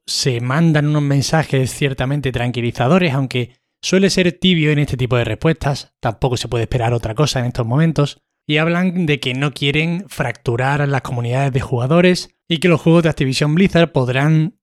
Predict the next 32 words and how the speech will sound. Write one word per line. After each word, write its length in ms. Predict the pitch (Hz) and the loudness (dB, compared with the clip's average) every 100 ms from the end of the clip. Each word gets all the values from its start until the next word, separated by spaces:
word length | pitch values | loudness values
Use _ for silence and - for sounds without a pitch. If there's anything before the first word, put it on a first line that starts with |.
| _ | _
disfrutarse 1000 | 147 123 - 131 160 156 - 135 135 147 | -2 -2 -2 0 0 0 -2 -2 -4 -4
en 80 | 143 | -2
una 180 | 147 | 0
amplia 300 | 151 143 127 | 0 -2 -4
gama 200 | 120 139 | -2 -2
de 80 | 120 | -2
plataformas 680 | 117 151 151 175 165 160 - _ _ _ _ | -2 -2 0 2 2 0 -2 _ _ _ _
y 120 | 180 | -2
que 100 | 180 | 0
además 560 | 185 151 147 165 - - _ - | 0 0 0 0 -2 -8 _ -2
continuarán 800 | 170 156 147 139 139 160 185 - | 0 2 2 2 2 2 0 -4
dando 400 | 151 151 160 151 | 0 2 4 2
apoyo 460 | 127 151 147 160 | 2 2 4 4
a 80 | 143 | 4
sus 160 | - 135 | 0 -4
comunidades 600 | 127 123 120 143 151 143 | -4 -2 0 2 4 2
de 100 | 127 | 0
cara 200 | 131 156 | 0 0
al 80 | 143 | 0
futuro. 540 | - 120 135 107 - _ - | -2 0 2 0 -6 _ -4
Bueno, 180 | 127 | -2
ya 160 | 113 117 | -2 -2
os 60 | 127 | 2
digo 180 | 147 | 2
yo 300 | 143 143 165 - _ _ _ - | 4 4 2 -2 _ _ _ -4
que 160 | 147 | -2
esto 220 | 139 - | 0 2
dependerá 520 | 143 127 123 117 120 127 | 0 0 -6 -4 -2 0
mucho 360 | 156 - 156 | 0 0 0
de 80 | 139 | 0
la 100 | 123 | -2
franquicia 720 | - 120 123 170 - 185 180 | -4 -4 0 0 2 0 -2